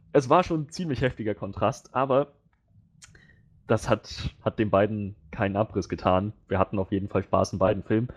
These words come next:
Über Baby Driver möchte ich aber noch ganz kurz reden. Wie gesagt, spoilerfrei, so dass sich jeder das nochmal selber anschauen kann, ohne dass ich ihm hier irgendwas verderbe. Ich kann nur sagen, ich fand den Film echt toll.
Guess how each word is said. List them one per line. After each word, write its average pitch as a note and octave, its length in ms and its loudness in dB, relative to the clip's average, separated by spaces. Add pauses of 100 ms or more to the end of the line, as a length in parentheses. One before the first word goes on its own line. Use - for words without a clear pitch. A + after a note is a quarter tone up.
(580)
Über E3+ 200 8
Baby C3+ 280 0
Driver A2+ 320 0
möchte A2 220 -8
ich A2+ 120 -2
aber G2+ 340 0
noch G2+ 200 -10
ganz G2+ 220 -6
kurz - 280 -6
reden. A#2 420 -2 (140)
Wie A#2+ 100 0
gesagt, G#2+ 400 2
spoilerfrei, B2 840 2 (260)
so G#2 160 -6
dass A2 200 -4
sich - 480 -10 (680)
jeder G#2+ 600 4 (380)
das - 160 -10
nochmal G#2 260 0
selber G#2 320 2
anschauen G2+ 440 -4
kann, G2+ 400 -2
ohne A2 260 -4
dass G2 180 -2
ich - 120 -12
ihm G2+ 60 -6
hier G2 100 2
irgendwas G2 320 -2
verderbe. F#2 540 2 (680)
Ich D#3 160 6
kann D#3 160 0
nur C#3 120 0
sagen, A#2 640 0 (680)
ich G#2+ 140 -10
fand G#2 160 0
den F#2+ 100 -4
Film G#2 220 -4
echt F#2+ 220 -2 (180)
toll. E2+ 300 -4